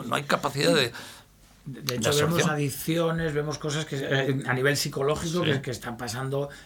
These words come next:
Speaker 2: la gente por, por un like, por un me gusta, por un, o sea, por, por todo esto que se genera una dependencia y genera una, una,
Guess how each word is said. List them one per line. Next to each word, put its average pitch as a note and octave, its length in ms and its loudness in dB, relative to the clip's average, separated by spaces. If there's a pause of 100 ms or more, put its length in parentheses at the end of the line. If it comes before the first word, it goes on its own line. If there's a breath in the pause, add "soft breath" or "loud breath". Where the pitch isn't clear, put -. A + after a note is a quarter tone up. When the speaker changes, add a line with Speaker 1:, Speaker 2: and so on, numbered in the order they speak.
(120)
Speaker 2:
la B2 180 0
gente D3 380 0 (560 loud breath)
por, B2 220 -2 (440)
por A2+ 120 -2
un C3+ 180 2
like, D#3 400 0
por A#2 200 -8
un B2+ 120 -4
me B2+ 120 -4
gusta, D#3 420 -4
por B2 160 -6
un, C3+ 200 -2
o B2 60 -6
sea, B2+ 220 -8
por, A#2 200 -6
por A#2+ 180 -8
todo C3+ 180 -2
esto D#3 200 -2
que D3 100 -4
se - 120 -8
genera A#2 300 -4
una C#3 160 -4
dependencia C#3+ 540 -2
y B2+ 40 -4
genera C3+ 380 -4
una, C#3 400 -4
una, B2+ 440 -8